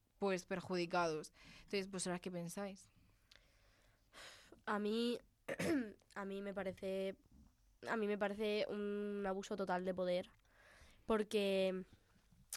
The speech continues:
Speaker 2: he leído en varios sitios, precisamente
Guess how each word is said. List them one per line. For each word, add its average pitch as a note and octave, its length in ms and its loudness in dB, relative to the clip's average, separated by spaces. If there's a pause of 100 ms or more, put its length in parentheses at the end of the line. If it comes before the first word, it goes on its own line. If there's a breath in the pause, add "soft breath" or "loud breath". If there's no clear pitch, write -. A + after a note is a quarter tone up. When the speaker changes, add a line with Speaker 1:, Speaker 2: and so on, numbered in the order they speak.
(180)
Speaker 2:
he G#3+ 80 2
leído G#3+ 380 4
en F#3+ 220 2
varios F#3+ 260 0
sitios, G3 500 -4 (140)
precisamente G#3 760 -2